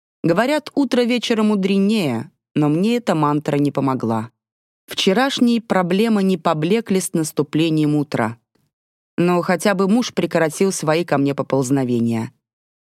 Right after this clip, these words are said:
Я бы просто не вынесла, если бы пришлось исполнять супружеский долг. В целом, наша супружеская жизнь в спальне с Никитой меня устраивала. И такого нежелания ложиться с ним раньше никогда не было,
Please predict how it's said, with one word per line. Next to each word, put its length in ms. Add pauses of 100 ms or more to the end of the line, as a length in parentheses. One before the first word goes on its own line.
(220)
Я 280
бы 120
просто 440
не 140
вынесла, 680 (100)
если 340
бы 120
пришлось 560
исполнять 600
супружеский 680
долг. 500 (760)
В 100
целом, 460
наша 280
супружеская 800
жизнь 400
в 60
спальне 520
с 100
Никитой 580 (400)
меня 240
устраивала. 720 (640)
И 80
такого 360
нежелания 600
ложиться 480
с 100
ним 160
раньше 360
никогда 420
не 200
было, 300